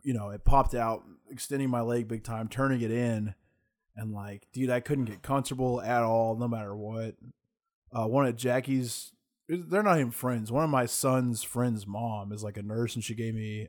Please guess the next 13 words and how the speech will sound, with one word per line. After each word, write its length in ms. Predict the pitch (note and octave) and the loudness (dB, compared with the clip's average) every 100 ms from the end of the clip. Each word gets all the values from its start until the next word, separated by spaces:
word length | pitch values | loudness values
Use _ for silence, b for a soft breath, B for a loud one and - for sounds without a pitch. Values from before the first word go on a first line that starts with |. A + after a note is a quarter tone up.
| A2+ | -6
um, 520 | A2 G2+ F#2+ G2 G2+ - | -6 -6 -8 -10 -12 0
not 340 | D3+ D#3 C3 | 4 6 4
any 200 | D3 C#3+ | 0 0
type 260 | B2+ C3 A#2 | 0 -2 -2
of 60 | |
narcotic, 480 | A2 A2 B2 A#2 A2 | -6 -6 -2 -2 -2
but 80 | A2+ | -4
it's, 180 | A2+ A2+ | -6 -4
like, 300 | G#2+ G#2+ - b b b b - | -6 -6 -10 b b b b -6
eight 140 | C#3+ | -2
hundred 240 | C3+ D3 B2+ | 0 2 2
milligrams 680 | C3 C3+ B2 B2 B2 A#2+ | 4 4 2 2 2 0
of, 240 | A2 G#2+ | -2 -6